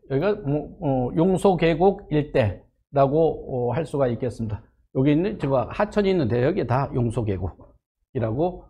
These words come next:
말씀드릴 수 있겠습니다. 바로 요 산 속에 있는, 어, 단독주택인데 럭셔리하다,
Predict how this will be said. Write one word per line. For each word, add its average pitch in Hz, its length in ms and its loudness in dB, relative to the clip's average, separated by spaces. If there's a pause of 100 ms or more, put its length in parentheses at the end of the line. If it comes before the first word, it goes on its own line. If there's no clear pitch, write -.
(140)
말씀드릴 113 420 -4
수 117 160 -8
있겠습니다. 98 460 -10 (180)
바로 165 240 4
요 107 280 -2
산 175 200 -2
속에 143 460 -2
있는, 143 360 0 (440)
어, 113 420 -6 (460)
단독주택인데 143 1040 2
럭셔리하다, 156 1200 0